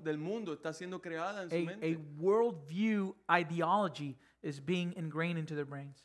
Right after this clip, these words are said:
Speaker 1: Y Dios quiere que ellos tengan el entendimiento de lo que su Señor y Salvador ha hecho por ellos.
Speaker 2: And God wants us to have the clear understanding of what their Lord and Savior has done for us.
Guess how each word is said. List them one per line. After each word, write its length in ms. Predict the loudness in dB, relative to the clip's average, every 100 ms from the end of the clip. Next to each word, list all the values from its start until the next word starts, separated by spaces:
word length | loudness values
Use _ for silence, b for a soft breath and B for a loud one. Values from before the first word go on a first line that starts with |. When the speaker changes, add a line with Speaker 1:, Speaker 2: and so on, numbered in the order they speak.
| _
Speaker 1:
Y 60 | -6
Dios 220 | -2 -4
quiere 320 | -4 -6 -6 -4
que 100 | -6
ellos 140 | -6 -10
tengan 400 | -8 -8 -8 -8
el 100 | -8
entendimiento 680 | -8 -6 -4 -4 -4 -8 -8
de 80 | -6
lo 140 | -6
que 80 | -8
su 160 | -10 -10
Señor 440 | -8 -8 -6 -6
y 40 |
Salvador 440 | -6 -6 -6 -6 -8
ha 80 | -10
hecho 160 | -12
por 180 | -12 -12
ellos. 180 | -8 -2
Speaker 2:
And 220 | -2 4
God 260 | 6 6 6
wants 260 | 2 2
us 60 | -2
to 100 | 2
have 160 | 2 2
the 80 |
clear 340 | -4 -6 -4 -2
understanding 500 | -4 -8 -6 -6 -4
of 100 | -4 -2
what 160 | -2
their 100 | 0
Lord 260 | -2 0 -2
and 100 | -4
Savior 320 | -4 -4 -2
has 120 | -4
done 160 | -6 -8
for 180 | -10 -16
us. 280 | -18 -20